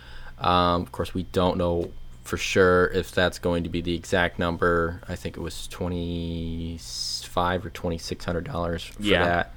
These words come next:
Speaker 2: Yep.
Speaker 1: Um, but that won't come until, you know, possibly around twenty twenty-four. Um, so it's pretty insane to think about the fact that we're,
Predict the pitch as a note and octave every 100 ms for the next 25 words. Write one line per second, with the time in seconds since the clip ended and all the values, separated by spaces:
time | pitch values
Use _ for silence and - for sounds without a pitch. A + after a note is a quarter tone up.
0 | - - A2+ F#2 - - - F#2 F2 F2
1 | E2+ E2+ - - F2+ E2+ - G#2+ G#2+ A2
2 | G2+ - - F#2+ F2 - F#2+ F2+ F2+ F#2
3 | F2 E2 D2 - E2+ - E2+ E2+ E2 -
4 | E2+ E2+ - D#2 D#2 - F2 D#2 D#2+ -
5 | - - - - - - - E2+ E2+ E2+
6 | E2 E2 D#2+ - - - G#2 F#2 F#2 G#2+
7 | G2 - - - - A#2+ A2 G#2 G#2 F#2+
8 | F2+ - G2 F#2+ F2+ - G2+ F#2+ G2 F2+
9 | F2+ - F2+ F2 - F2+ F2 D#2+ - -
10 | F#2 F2+ F2+ F2 E2+ E2